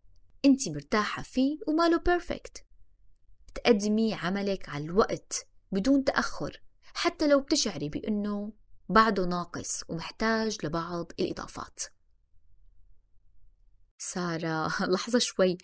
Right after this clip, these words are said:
شو عمل ناقص؟ مو هالشي ضد الإتقان؟ أبدًا. الإتقان إنه يكون لبسي نظيف ورائحتي طيبة لما الناس تشوفني.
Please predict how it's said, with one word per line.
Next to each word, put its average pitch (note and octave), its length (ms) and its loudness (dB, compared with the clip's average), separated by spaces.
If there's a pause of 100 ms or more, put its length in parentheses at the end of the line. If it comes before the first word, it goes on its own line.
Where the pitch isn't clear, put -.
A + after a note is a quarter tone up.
(200)
شو - 240 -2
عمل F4 380 6
ناقص؟ A#3+ 580 4
مو G#3+ 220 4
هالشي F4 320 4
ضد D4+ 180 0
الإتقان؟ D#4 580 2 (1160)
أبدًا. D#3+ 460 2 (720)
الإتقان B3+ 680 2 (280)
إنه A3+ 140 4
يكون F#3 280 -2
لبسي E3 300 -2
نظيف B3+ 640 2
ورائحتي - 480 -6
طيبة A#3+ 520 6
لما D#3+ 200 -2
الناس D#3 240 -6
تشوفني. - 600 -8